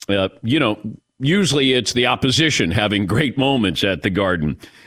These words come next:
Last night's performance gives Steph Curry two great moments there.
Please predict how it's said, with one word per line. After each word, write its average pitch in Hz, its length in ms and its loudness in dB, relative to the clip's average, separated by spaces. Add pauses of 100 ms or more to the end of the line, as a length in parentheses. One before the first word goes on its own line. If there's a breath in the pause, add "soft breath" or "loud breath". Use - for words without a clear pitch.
Last 156 340 0
night's 147 240 0
performance 139 580 0
gives 123 280 0
Steph - 320 0
Curry 117 320 2
two 139 400 0
great 87 260 0
moments 90 380 0
there. 101 280 2